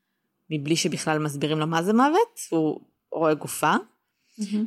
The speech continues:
Speaker 1: ואימא שלו, כמו כל הורה, אני מניחה, שלא, איך אתה מתחיל להסביר לילד בן חמש מה זה מוות ומה קרה, סוג של אומרת לו משהו כמו,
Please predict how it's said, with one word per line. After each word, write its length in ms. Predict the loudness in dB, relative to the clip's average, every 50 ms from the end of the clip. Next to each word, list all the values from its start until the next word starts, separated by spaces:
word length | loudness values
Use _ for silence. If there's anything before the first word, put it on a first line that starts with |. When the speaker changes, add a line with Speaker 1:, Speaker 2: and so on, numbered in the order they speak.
| -4 -4
Speaker 1:
ואימא 480 | -2 0 2 2 2 4 4 4 4 4
שלו, 800 | 4 4 4 4 4 4 2 2 2 2 2 2 0 0 -2 -4
כמו 280 | -4 -2 0 2 2 2 0
כל 300 | 0 2 4 4 6 6 4
הורה, 340 | 4 2 2 2 2 2 2
אני 120 | 2 2 0
מניחה, 580 | 0 0 -2 -2 -4 -2 0 0 0 0 0 -2
שלא, 960 | -4 -4 -2 0 2 4 4 4 4 4 4 2 2 0 -2 -2 -4 -6 -8 -10 -12 -14 -14 -14 -12
איך 380 | -10 -6 -4 -4 -4 -4 -4
אתה 140 | -2 -2 -2
מתחיל 340 | -2 -4 -2 0 2 2 4
להסביר 580 | 4 2 0 -2 -2 0 2 2 4 2 0 -4 -8 -14 _ _ _ _ _ _ _ _ _ 0
לילד 200 | 2 2 2 2
בן 120 | 2 -2 -2
חמש 380 | -2 0 0 0 0 0 -2
מה 120 | -2 -2 -2
זה 120 | -2 0
מוות 420 | 2 2 2 2 2 0 0 -2 -2
ומה 220 | -2 0 0 0
קרה, 480 | 0 0 0 2 4 4 4 4 4 2 -2 -6 _ _ _ _ _ _ _ _ _ _ _ _ _ _ -4
סוג 220 | 0 2 2 2
של 200 | 4 4 4 4
אומרת 380 | 4 4 2 2 2 2 0 2
לו 180 | 2 2 2
משהו 340 | 2 0 0 0 -2 -6 -8
כמו, 460 | -8 -8 -6 -4 -4 -4 -4 -6 -8